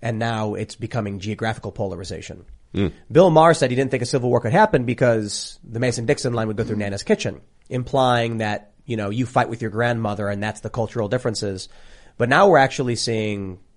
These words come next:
Speaker 1: Florida saying outright to Joe Biden, "We're not gonna abide by your request for mandates." California saying, "We won't follow federal laws for immigration." New York just voted to allow non-citizens to vote. Did you see that?
Speaker 2: Yeah, I did. Uh,
Speaker 1: Not
Speaker 2: eight, eight hundred thousand.
Speaker 1: In New York City.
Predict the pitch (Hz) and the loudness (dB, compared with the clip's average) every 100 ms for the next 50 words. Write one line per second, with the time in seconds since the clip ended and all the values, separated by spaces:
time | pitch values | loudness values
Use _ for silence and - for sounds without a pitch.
0 | _ _ - 127 160 104 90 - _ - | _ _ 0 6 6 4 -2 -12 _ -20
1 | - - - - 123 110 104 127 123 123 | -20 -20 -16 -2 0 2 2 2 4 2
2 | 113 107 117 104 139 135 117 113 113 110 | 2 0 0 4 4 6 4 0 0 -2
3 | 117 101 101 104 101 104 98 98 104 101 | -2 -2 0 -2 -2 -4 -4 -4 -4 -4
4 | - 110 156 139 - 135 117 - 127 135 | -4 -2 0 0 -2 -2 -2 0 0 2
5 | - 113 113 104 120 104 95 95 104 98 | -2 -2 -2 -2 -2 -2 -2 -4 -4 -2
6 | 101 104 - 101 90 90 156 160 107 101 | 0 -2 -4 -8 -8 -2 0 0 -2 -4
7 | - - - 127 170 127 160 170 - 117 | -14 -20 -4 4 4 6 4 2 -2 -4
8 | 107 117 110 110 113 113 104 107 117 - | 0 0 0 -4 -2 -2 -2 -4 -4 -4
9 | 120 107 92 - 110 135 92 98 117 135 | -4 -4 -8 -6 -6 -6 -8 -8 -4 -4
10 | 160 - - 76 101 95 - - - 87 | -6 -10 -6 0 0 -2 -8 -20 -4 -2
11 | 87 120 104 69 - 82 78 80 113 123 | 2 6 4 4 -2 2 2 4 2 2
12 | - 131 131 110 113 110 80 110 110 110 | 4 2 2 -2 0 0 0 -2 -2 -2
13 | - - - 127 123 151 165 165 190 123 | -6 -16 -10 -6 2 6 6 6 2 0